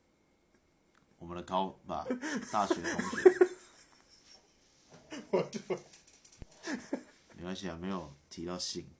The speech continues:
Speaker 1: 就好了。我说姓氏。
Speaker 2: 不要口出恶言。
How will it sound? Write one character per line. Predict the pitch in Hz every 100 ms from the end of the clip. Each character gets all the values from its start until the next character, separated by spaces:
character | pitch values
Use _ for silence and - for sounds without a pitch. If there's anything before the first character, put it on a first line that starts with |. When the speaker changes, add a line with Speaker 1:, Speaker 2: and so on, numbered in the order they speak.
| _
Speaker 1:
就 | - 78 - -
好 | -
了。 | - - _ - - - - - - - - -
我 | 85
说 | 95
姓 | - 95
氏。 |
Speaker 2:
不 | 90
要 | -
口 | - 202
出 | - 190
恶 | 202 160
言。 | - 170 143